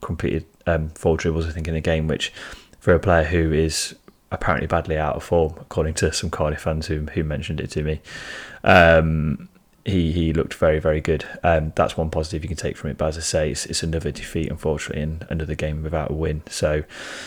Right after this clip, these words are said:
yeah, don't know what's, it's, it's just not quite clicking for Swansea at the minute. I think it will do at some point, but there's a, there's a long way to go.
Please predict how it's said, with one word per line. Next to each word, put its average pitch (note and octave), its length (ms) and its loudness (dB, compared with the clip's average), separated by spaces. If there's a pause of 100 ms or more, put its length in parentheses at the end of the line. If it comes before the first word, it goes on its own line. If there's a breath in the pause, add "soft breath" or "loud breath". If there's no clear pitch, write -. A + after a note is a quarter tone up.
(220 loud breath)
yeah, F2 300 -2 (540)
don't G2 140 4
know E2 60 4
what's, - 240 2 (520)
it's, - 140 -8
it's G#2 120 0
just - 100 0
not D2 100 2
quite - 180 -4
clicking E2+ 280 -4
for - 80 -8
Swansea E2+ 300 0
at - 40 -2
the E2+ 60 0
minute. E2+ 340 0
I F#2 60 0
think G#2 180 0
it - 80 2
will E2+ 120 2
do F2 100 2
at - 80 0
some F2 180 -2
point, E2+ 320 -2
but - 260 0 (160)
there's E2+ 220 -4
a, D2 100 -4
there's E2 160 -2
a D#2 40 -2
long C#2+ 100 -4
way D2 120 -4
to A#1 120 -6
go. C#2 140 -4